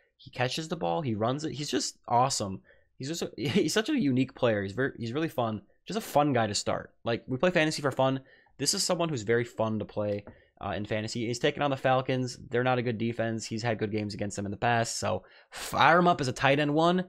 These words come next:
and he's always got that Taysom Hill week winning upside. Next up, we got Trey McBride. Since Zach Ertz has been out, he's been really good for fantasy. He's had a couple duds in there, but he's also shown an ability that most tight ends don't have,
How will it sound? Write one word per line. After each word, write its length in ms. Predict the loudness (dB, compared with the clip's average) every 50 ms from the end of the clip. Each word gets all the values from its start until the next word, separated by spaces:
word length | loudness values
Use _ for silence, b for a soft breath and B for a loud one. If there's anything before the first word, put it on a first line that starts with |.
| -6 -8
and 100 | -6 -6
he's 120 | -6 -4 -2 0
always 340 | 2 2 2 2 0 0
got 180 | 0 0 0 0
that 140 | -2 -6 -4
Taysom 360 | -4 -2 -2 -2 -2 -2 -4
Hill 220 | -2 -2 -2 -2
week 220 | -2 -4 -6 -6 -8
winning 200 | -8 -8 -6 -8
upside. 400 | -10 -12 -12 -12 -12 -12 -10 -2 2
Next 240 | 2 2 4 4
up, 160 | 4 4 4 4
we 60 | 2
got 160 | 2 2 2
Trey 180 | 4 4 4 6
McBride. 600 | 4 4 4 6 6 8 8 8 6 4 2 -2
Since 240 | -4 -4 -4 0
Zach 260 | 4 4 6 6 4 4
Ertz 160 | 0 0 0
has 100 | -2 -2
been 160 | -2 0 2
out, 220 | 4 4 2 2
he's 160 | 0 -2 -2 0
been 260 | 0 0 0 0 0
really 200 | 0 0 0 0
good 140 | 0 -2 -2
for 60 | -4
fantasy. 480 | -4 -4 -2 -2 -2 -2 -2 -2 -4 B B B B B B
He's 80 | 0 0
had 100 | 2 4
a 40 |
couple 200 | 4 4 4 4
duds 340 | 4 6 6 6 6 6 4 4
in 120 | 4 4
there, 160 | 4 4 4
but 140 | 4 4 2
he's 280 | 2 0 0 -2 -4 -4
also 600 | 0 2 2 2 4 4 4 6 4 4 2 b b b b b b b
shown 400 | -4 0 2 2 2 2 2 0
an 120 | 0 -2
ability 380 | -2 0 2 2 2 2 2 2
that 160 | 2 0 0
most 340 | 0 0 2 2 0 0 -4
tight 220 | -6 -6 -4 -4
ends 180 | -4 -6 -6 -6
don't 160 | -6 -6 -6
have, 440 | -8 -8 -6 -4 -2 -2 -4 -4 -8